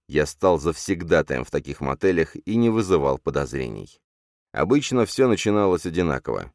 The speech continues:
Я шел закупаться, мог поспать несколько часов, чтобы восстановить силы. Поздним вечером я либо перевоплощался в жертву, либо занимался садомазохистским ритуалом со связыванием.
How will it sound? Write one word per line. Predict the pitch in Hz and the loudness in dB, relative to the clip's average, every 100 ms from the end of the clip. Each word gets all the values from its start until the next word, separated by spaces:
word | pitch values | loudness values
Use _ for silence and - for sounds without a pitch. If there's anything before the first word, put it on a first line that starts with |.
| _ | _
Я | - 123 | 0 0
шел | - 135 | 4 2
закупаться, | 82 78 73 69 65 - 71 - _ | 2 -2 -2 0 -2 -4 -8 -10 _
мог | 85 107 - | 2 2 4
поспать | 101 92 - 104 - | 2 2 4 2 2
несколько | 92 98 - 85 85 | 0 0 -2 -4 -4
часов, | 82 80 113 98 | -6 0 2 2
чтобы | - 90 87 | 0 2 0
восстановить | 87 92 90 87 85 | 0 0 2 0 -2
силы. | - 85 73 64 - | 0 2 2 -2 -4
Поздним | - 101 98 | 0 2 4
вечером | 98 117 113 90 87 | 2 2 2 2 2
я | 92 | 2
либо | 98 92 85 | 2 2 0
перевоплощался | 76 98 82 80 82 80 85 78 | 2 2 2 2 2 2 0 0
в | 69 | -2
жертву, | 71 67 76 85 | -2 -2 -2 -2
либо | 80 78 | 0 -2
занимался | 85 92 95 95 - 104 | 0 0 2 0 0 0
садомазохистским | 87 82 85 82 80 80 76 - 85 | 0 2 2 2 0 -2 -6 -2 0
ритуалом | 85 80 82 76 78 | 0 2 2 4 0
со | 78 98 | 0 -2
связыванием. | - 90 69 64 64 58 55 | 0 0 0 -4 -6 -8 -14